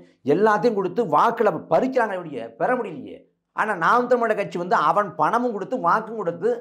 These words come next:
ஆதரவும் கொடுத்து வந்து நிக்கிறானே. அப்ப இது அசாத்தியமான மாற்றம் தானே, அசாத்தியமான புரட்சி தானே. ஈரோடு கிழக்குல திமுக, அதிமுகன்னு ரெண்டு கட்சியும் காசு கொடுத்துச்சு.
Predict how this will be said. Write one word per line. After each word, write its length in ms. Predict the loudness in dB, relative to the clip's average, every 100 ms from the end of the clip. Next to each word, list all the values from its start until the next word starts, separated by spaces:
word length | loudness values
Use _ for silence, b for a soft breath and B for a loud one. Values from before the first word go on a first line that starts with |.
| B B
ஆதரவும் 460 | 0 4 4 4 2
கொடுத்து 200 | 0 -6
வந்து 120 | -4
நிக்கிறானே. 320 | -2 -2 -6 -14 _ _
அப்ப 200 | -4 -2
இது 100 | -2
அசாத்தியமான 540 | 2 2 0 -2 -2
மாற்றம் 360 | 0 -2 -2 -4
தானே, 140 | -4
அசாத்தியமான 460 | -4 -4 -2 -6 -6
புரட்சி 280 | -8 -8
தானே. 200 | -8 -10 -14 _ _ _
ஈரோடு 300 | 2 4 4
கிழக்குல 340 | 4 2 2 0
திமுக, 340 | 0 -4 0 -2
அதிமுகன்னு 500 | -2 -8 -4 -4 -6 -10 B B
ரெண்டு 280 | -2 0 2
கட்சியும் 300 | 0 2 -2
காசு 140 | -2
கொடுத்துச்சு. 360 | -6 -12 -14